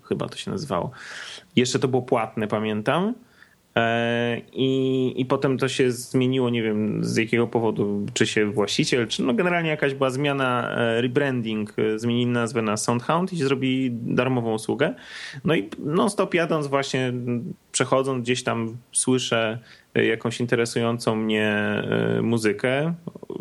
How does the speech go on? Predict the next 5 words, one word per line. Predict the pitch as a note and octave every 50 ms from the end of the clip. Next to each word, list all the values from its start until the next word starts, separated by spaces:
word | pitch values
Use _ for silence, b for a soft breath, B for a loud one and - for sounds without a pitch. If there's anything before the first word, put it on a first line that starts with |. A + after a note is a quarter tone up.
| - - - _
odpalam | - B2+ B2 - - C#3 C3 B2 A#2+ A#2 A#2
sobie | - A#2 A2+ A#2 A2 G#2
właśnie | G#2+ A2+ A2 - - - A2 A2 G#2 G#2 G#2+
Soundhounda | A2 - A2+ A2 - - A2 G#2 G#2 G2+ A2+ C3 D#3+ A3 A#3+ B B B B B B B B B - - -
i | - C#3 C#3